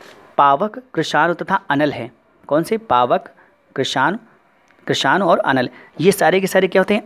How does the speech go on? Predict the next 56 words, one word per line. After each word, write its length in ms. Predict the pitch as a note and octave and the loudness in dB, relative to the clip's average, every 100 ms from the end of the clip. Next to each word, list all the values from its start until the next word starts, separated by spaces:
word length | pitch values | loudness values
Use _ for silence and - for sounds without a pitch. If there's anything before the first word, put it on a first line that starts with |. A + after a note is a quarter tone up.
| F#3 | -4
अग्नि 220 | E3 D3 | -4 -4
के 100 | C3 | -4
पर्यायवाची 440 | B2+ B2 A#2 A#2+ | -4 -4 -4 -8
शब्द 200 | A#2 A#2+ | -12 -14
होते 180 | A#2 A#2+ | -16 -16
हैं, 120 | A#2 | -10
जबकि 300 | D#3 E3 G#3+ - | -8 -6 -6 -4
अनिल 240 | C3+ F3 F#3+ | 0 2 2
जो 100 | F#3 | 2
है 100 | F#3+ | 2
ये 100 | G#3 | 0
हवा 260 | - C3+ | 2 0
का 120 | B2+ | 0
पर्यायवाची 420 | A#2 A#2 A2 A2 - | -2 -2 -2 -4 -6
है। 60 | |
तो 80 | - | -6
इस 100 | D3+ | -2
प्रकार 220 | D3+ D3+ | 0 -2
से 120 | D3+ | -2
यह 100 | D3 | 0
एक 120 | E3 C#3 | 0 -2
भिन्न 180 | B2 | -6
शब्द 220 | A#2 A2+ A2+ | -6 -10 -10
हो 100 | A2+ | -8
जाएगा 240 | A2+ A2+ | -4 -2
इसमें, 240 | A2+ A#2+ A#2 - - - | -4 -4 -10 -10 -12 -2
यानी 120 | C#3+ | 2
कि 80 | D#3 | 4
ऑप्शन 200 | B2 D3 | 2 2
नंबर 160 | D#3 F3+ | 2 2
बी 160 | D3 | 0
सही 200 | E3+ A#2+ | 0 0
हो 100 | A2+ | 0
जाएगा। 300 | A2+ A2 A2 - - - - - C#3+ | 0 0 -2 -6 -14 -20 -20 -4 0
नेक्स्ट 240 | F#3+ - | 2 2
हमारा 160 | F3+ F#3 | 2 2
जो 80 | |
क्वेश्चन 300 | F#3 E3 - | 0 -2 0
है 60 | F3+ | 0
वह 160 | E3+ E3+ | 2 0
है 180 | G3 G#3+ - - - | 0 -6 -12 -18 -8
हर्ष 360 | - G#3+ G#3 | -2 -2 -2
का 120 | - | -2
विलोम 420 | G3+ D3 C#3 D3 C3 | -2 0 0 0 -2
बताइए। 360 | A#2 A2+ A2+ - - - | -4 -6 -10 -16 -18 -10
तो 80 | F3 | -6
दोस्तों 200 | - G#3 | -2 0
यहाँ 140 | F#3 | 2
पर 100 | G#3 | 2
आपको 260 | F3 - F#3+ | 2 2 0
हर्ष 360 | - F3+ - | 0 -4 -4
शब्द 200 | D#3 C#3 | -6 -6
का 100 | - | -4
विलोम 360 | E3+ C3+ C#3+ C#3 | -4 -2 0 0
बताना 260 | A#2 A2+ | -2 -4
है। 140 | A2+ | -6